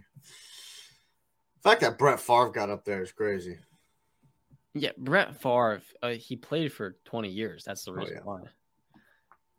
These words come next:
Speaker 2: Uh, man, I'm shocked, though. Favre, I mean,
Speaker 1: Yeah,
Speaker 2: his
Speaker 1: John gave me
Speaker 2: twenty-nine
Speaker 1: the toughest
Speaker 2: interceptions.
Speaker 1: freaking, I didn't even, like,
Speaker 2: Nine oh five.
Speaker 1: Jesus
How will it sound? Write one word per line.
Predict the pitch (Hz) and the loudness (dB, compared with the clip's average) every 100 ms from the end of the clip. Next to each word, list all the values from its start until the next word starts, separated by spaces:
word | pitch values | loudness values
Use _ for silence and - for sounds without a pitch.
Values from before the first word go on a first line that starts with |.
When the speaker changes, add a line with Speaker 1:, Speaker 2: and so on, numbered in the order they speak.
| _ _ | _ _
Speaker 2:
Uh, | - 113 101 98 - | -14 -12 -12 -14 -18
man, | 107 101 - | -18 -14 -6
I'm | 131 135 | -6 -6
shocked, | - - 104 - - - | -6 0 0 0 -8 -14
though. | - | -14
Favre, | - 127 139 127 101 - - | -2 6 6 6 0 -10 -18
I | 104 | -16
mean, | 95 87 _ - _ _ _ _ _ _ _ | -16 -18 _ -20 _ _ _ _ _ _ _
Speaker 1:
Yeah, | - | -10
Speaker 2:
his | 98 | -6
Speaker 1:
John | 110 165 | 2 4
gave | 170 | 6
me | 131 | 6
Speaker 2:
twenty-nine | 139 - | 6 0
Speaker 1:
the | 101 - | -2 6
toughest | - - 117 98 | 6 6 -2 0
Speaker 2:
interceptions. | |
Speaker 1:
freaking, | 135 123 123 113 113 87 | -2 0 0 -2 -6 -4
I | 127 135 135 | -2 2 0
didn't | 131 | 0
even, | 123 113 110 | -4 -6 -8
like, | 117 110 | -6 -4
Speaker 2:
Nine | 107 | -2
oh | 104 139 | -2 -2
five. | 95 95 | 0 0
Speaker 1:
Jesus | 92 | -2